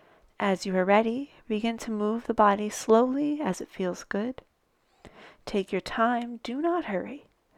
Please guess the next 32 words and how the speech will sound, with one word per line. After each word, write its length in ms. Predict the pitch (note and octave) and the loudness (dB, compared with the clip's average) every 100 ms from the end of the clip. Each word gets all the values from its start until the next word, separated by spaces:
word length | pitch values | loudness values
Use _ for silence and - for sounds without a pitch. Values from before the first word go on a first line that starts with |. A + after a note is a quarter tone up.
| - - - - - | -20 -20 -20 -18 -4
Roll 320 | G3 F3+ F#3 | 2 4 8
over 300 | G3 F#3+ F#3+ | 8 8 4
to 120 | G3 | 2
one 280 | F#3+ G3+ A3 | 4 4 4
side 540 | - G#3 G#3 G#3 G#3+ | 4 6 8 6 4
when 240 | G#3+ A3+ C#4+ | 2 0 4
you're 180 | D4+ | 4
ready. 500 | B3 E3+ - - A3 _ _ - - _ - | 4 4 2 -6 -10 _ _ -20 -20 _ -6
And 100 | G3+ | -4
when 100 | E3+ | -2
you 100 | E3+ | -4
feel 280 | - G3 F#3+ | 2 4 6
ready 240 | F#3+ G3+ | 4 2
to 100 | F#3 | -2
use 320 | F3+ G3 G3+ | -2 -2 -2
your 100 | A3+ - | -2 2
arms 340 | G3 G3 G#3+ | 2 2 0
to 100 | - | -6
press 340 | - G3 G3+ G#3 | -2 0 0 -2
up 160 | G3+ | -4
into 240 | A#3+ - A3+ | -8 -6 -6
a 40 | |
seated 360 | - A3 A3+ - | -4 -2 -2 0
position, 600 | A3 A#3+ B3 C4+ C#4+ D#4+ _ - - - _ F#3 | 2 2 2 0 -2 -4 _ -20 -20 -20 _ -2
open 260 | E3 G3 | -2 0
your 160 | F#3+ F#3+ | 0 4
eyes. 680 | E3+ F#3+ B3+ C4+ - - - _ _ _ _ _ _ _ _ | 6 6 2 -2 -10 -20 -20 _ _ _ _ _ _ _ _
The 80 | F3+ | -8
practice 800 | - F#3+ G3 - D3+ - - - - | -2 2 0 0 -4 -6 -10 -12 -6
of 140 | G3+ | 0
Yoga 260 | G3+ G3 G3+ | 2 2 0
Nidra 640 | G#3 A#3 - E3 C3+ | -2 -4 0 0 0